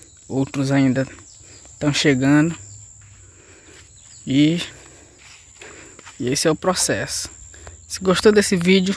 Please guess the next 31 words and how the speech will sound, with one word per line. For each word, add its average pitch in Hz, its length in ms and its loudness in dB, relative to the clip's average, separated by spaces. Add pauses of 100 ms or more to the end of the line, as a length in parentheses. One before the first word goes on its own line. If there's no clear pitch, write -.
(140)
deixa 147 400 2
o 170 60 0
like 151 320 2
aí 135 140 -2
pra 165 160 -4
nós. 156 400 0 (520)
Se - 120 -8
inscreve 143 400 0
no 151 120 2
canal 143 380 4
aí, 143 180 2
compartilhe 156 600 -2
com 165 100 -6
os 147 100 -4
amigos 147 180 4
de 143 120 0
vocês. 147 680 0 (640)
Ativa - 240 0
o 208 80 4
sininho 190 460 2
para 156 180 0
receber 151 400 0
as 143 180 0
notificações, 156 920 -2 (760)
que - 140 -6
quando 139 240 2
eu 143 80 4
postar 151 340 0
vídeo 147 280 2
novo, 156 360 2 (300)
é, - 380 -6